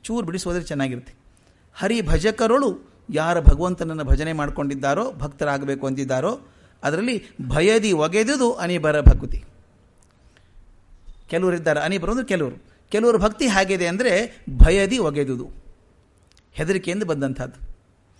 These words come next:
ನಮ್ಮ ಅರ್ಧ ಭಕ್ತಿ ಭಯದಿಂದ ಬಂದದ್ದು. ನೋಡಿ,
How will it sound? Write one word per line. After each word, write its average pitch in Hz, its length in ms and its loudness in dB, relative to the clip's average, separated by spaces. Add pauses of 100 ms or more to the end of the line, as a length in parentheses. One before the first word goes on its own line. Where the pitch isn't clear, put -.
(880)
ನಮ್ಮ 156 160 -8
ಅರ್ಧ 147 220 -6 (100)
ಭಕ್ತಿ 175 440 0
ಭಯದಿಂದ 151 440 0
ಬಂದದ್ದು. 143 600 -6 (1900)
ನೋಡಿ, 175 380 -6